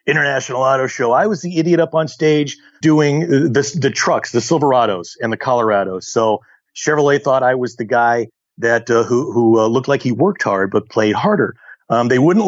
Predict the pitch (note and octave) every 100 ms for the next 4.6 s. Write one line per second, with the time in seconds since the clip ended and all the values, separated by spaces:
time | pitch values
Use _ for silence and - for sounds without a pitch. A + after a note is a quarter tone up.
0 | E3 E3+ - C3 D3+ G3 F3+ F#3 C#3 G#3
1 | G3+ D3 B2+ C3 D3+ D3 C3+ F3 D#3+ -
2 | A#2+ A2 A#2+ A#2 B2+ D3+ E3+ D3 C#3+ C#3
3 | D3+ C#3 D3 C#3+ C3 D#3 E3 G#3 C3 C3
4 | - _ _ _ C3+ C3